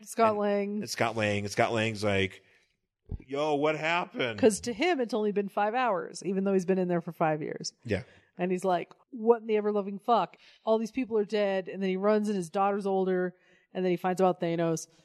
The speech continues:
Speaker 1: And then he goes to find the Avengers.
Speaker 2: So he finds the Avengers, and he's like, "Yeah, I don't, we don't have to, we don't have to go step by step for this."
Speaker 1: Right.
Speaker 2: But, but basically,
Speaker 1: Basically
Speaker 2: they're
Speaker 1: time travel.
Speaker 2: Basically time travel.
Speaker 1: Oh,
Speaker 2: They
Speaker 1: yeah.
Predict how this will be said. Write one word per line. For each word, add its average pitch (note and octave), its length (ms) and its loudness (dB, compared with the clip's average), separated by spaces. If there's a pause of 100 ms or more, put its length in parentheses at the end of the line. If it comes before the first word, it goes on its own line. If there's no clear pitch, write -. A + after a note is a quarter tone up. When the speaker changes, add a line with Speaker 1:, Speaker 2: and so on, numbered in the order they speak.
(300)
Speaker 1:
And E3+ 100 -4
then F3 80 4
he E3+ 80 -4
goes E3+ 220 2
to E3+ 80 -4
find D#3+ 460 -2
the D#3+ 100 4
Avengers. - 500 -4
Speaker 2:
So D#3 120 -6
he F#3 80 0
finds F#3+ 180 2
the E3 60 0
Avengers, C#3+ 360 0
and C3 140 -2
he's A#2+ 160 0
like, A2 360 0
"Yeah, B2 180 0
I D3+ 60 -2
don't, F#3 160 0
we G#3 80 -2
don't G3+ 100 0
have G3 100 -2
to, D3 80 -8 (100)
we D#3+ 80 -2
don't E3+ 60 2
have D#3+ 80 -2
to A#2+ 60 -2
go A2 80 0
step G2 200 0
by F2 80 -2
step E2+ 220 -6
for - 80 -14
this." E2+ 180 -8
Speaker 1:
Right. G3 220 2
Speaker 2:
But, - 80 -18 (220)
but F#3 100 -4
basically, C4+ 260 2
Speaker 1:
Basically A3 120 0
Speaker 2:
they're G3+ 100 2
Speaker 1:
time B3 220 -2
travel. C#3 380 -6 (120)
Speaker 2:
Basically F#3 400 0
time D3+ 240 0
travel. B2 320 0
Speaker 1:
Oh, E4+ 140 4
Speaker 2:
They E4+ 80 -2
Speaker 1:
yeah. D4+ 160 0